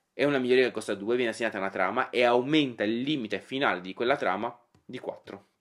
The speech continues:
Assegnata alla trama principale diventa molto forte. Passiamo adesso agli alleati. Gli alleati ce ne sono, secondo me, di più di questi cinque che ho messo, ma questi qua sono quelli che,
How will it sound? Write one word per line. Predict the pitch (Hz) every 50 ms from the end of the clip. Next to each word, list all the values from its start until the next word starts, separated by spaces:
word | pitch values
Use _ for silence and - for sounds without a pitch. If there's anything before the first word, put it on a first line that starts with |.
| _ _ _ _ _ _ _ _ _ _
Assegnata | _ - - - 123 120 113
alla | 107 104
trama | 110 107 101
principale | 98 107 113 - - 101 90 90
diventa | 90 85 82 - -
molto | - - - - -
forte. | - - - - - - _ _ _ _ _ _ - - - - - - - _ _ _ _ _
Passiamo | - 220 226 233 240 240 233
adesso | 214 202 196 - 196
agli | 180
alleati. | 175 170 160 147 120 101 98 101 - 120 120 123 - _ _ _ _ _ _ _ _
Gli | - 143
alleati | 156 165 170 170 196 196 190 196 196 190
ce | - 165
ne | 147 147
sono, | 143 160 143 139 139 - -
secondo | - - 135 135 147 160
me, | 160
di | 147 143
più | 143 - 143 120
di | 98 101
questi | - 113 - 117 107
cinque | - - 107 104
che | 101 110
ho | 107
messo, | 95 92 90 - - 110
ma | 113
questi | 117 143 - -
qua | 156 165
sono | 170 160 143 123 113
quelli | - 135 127 127
che, | 127 127 120 113 - -